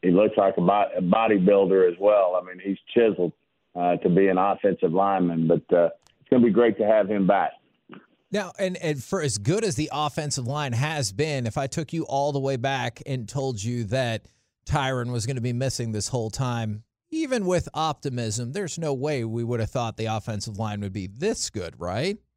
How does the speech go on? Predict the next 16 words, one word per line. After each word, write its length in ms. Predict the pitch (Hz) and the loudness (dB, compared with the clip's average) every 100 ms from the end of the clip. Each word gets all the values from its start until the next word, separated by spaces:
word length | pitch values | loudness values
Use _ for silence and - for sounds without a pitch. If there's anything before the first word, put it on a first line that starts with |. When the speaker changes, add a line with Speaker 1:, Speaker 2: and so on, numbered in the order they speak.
| _ _ _ _ _ _ _ _ _ _ | _ _ _ _ _ _ _ _ _ _
Speaker 1:
Well, 460 | - 127 113 92 | 2 4 4 4
I 140 | 95 95 | 2 0
think, 260 | - 110 - | 4 2 4
he, 180 | 104 95 | 0 2
it, 180 | 101 - - | 2 2 0
again, 560 | - 95 92 113 95 85 | 2 4 6 4 2 0
that, 180 | 87 92 - | 0 0 2
that'd 180 | 98 92 | 2 4
be 140 | 101 | 2
hard 440 | - 107 107 98 | 4 4 4 2
to, 600 | 92 - _ _ _ - | 0 0 _ _ _ -2
uh, 340 | 92 90 87 85 | 2 2 2 0
you 140 | 98 | 2
know, 160 | 101 92 | 4 4
project 540 | - 92 82 113 107 | 2 -4 2 2 4
out 380 | 110 107 95 85 | 4 4 2 -2